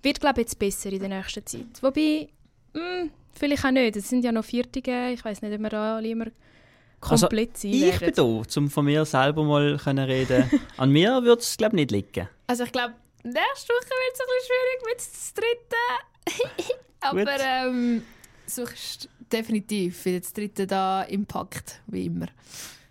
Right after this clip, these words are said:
Speaker 1: Also ich probiere mich auf jeden Fall zu richten. Ich gang extra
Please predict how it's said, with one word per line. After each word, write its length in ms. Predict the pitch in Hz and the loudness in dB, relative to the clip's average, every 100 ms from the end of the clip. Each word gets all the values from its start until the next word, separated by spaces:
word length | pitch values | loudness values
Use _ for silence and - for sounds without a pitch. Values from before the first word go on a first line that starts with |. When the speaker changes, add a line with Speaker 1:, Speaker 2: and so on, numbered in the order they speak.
| - | -8
Speaker 1:
Also 180 | 220 - | -6 0
ich 220 | 294 285 | 0 2
probiere 320 | 277 240 254 | 0 0 2
mich 180 | 247 233 | 2 -2
auf 120 | 214 | -2
jeden 160 | 220 214 | -2 -2
Fall 340 | 214 208 202 - - | 0 0 -2 -8 -12
zu 180 | - 233 | -4 0
richten. 300 | 285 - - | 0 0 -2
Ich 300 | - 381 - | 0 0 2
gang 240 | 247 262 277 | 4 4 2
extra 720 | 247 277 - - 208 214 285 | -2 -2 -4 -2 2 2 2